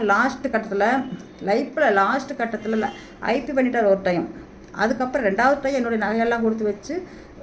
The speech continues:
பண்ணணும், அதுவும் ஐ பி ஆயிப்போச்சு. அந்த வ-, நாங்க வர்ற க-, அ, லாஸ்ட் கட்டத்துல தான் கொஞ்சம் நல்-, நல்ல முறையா இருந்தாரு. ஏன்னா ஒன்-, எல்லாம் தொலைச்சிட்டாரு,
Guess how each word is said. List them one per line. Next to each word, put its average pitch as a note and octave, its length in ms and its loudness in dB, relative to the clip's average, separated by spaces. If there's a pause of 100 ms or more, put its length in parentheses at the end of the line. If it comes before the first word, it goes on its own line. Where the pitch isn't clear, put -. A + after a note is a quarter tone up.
பண்ணணும், G#3+ 340 2
அதுவும் B3+ 440 4
ஐ A#3+ 140 4
பி G#3+ 100 0
ஆயிப்போச்சு. D#3+ 560 0 (400)
அந்த C4 300 2
வ-, G3 340 2
நாங்க G#3 300 2
வர்ற C4 340 4
க-, G3+ 360 2
அ, G#3 100 0 (680)
லாஸ்ட் B3+ 420 4
கட்டத்துல A3+ 340 -2
தான் C#4+ 200 0
கொஞ்சம் C4+ 320 2
நல்-, A3+ 180 0
நல்ல A3 240 4
முறையா A#3+ 300 2
இருந்தாரு. F3+ 340 0 (400)
ஏன்னா C#4 220 2 (1900)
ஒன்-, C4 200 2
எல்லாம் D4 260 0
தொலைச்சிட்டாரு, B3 760 2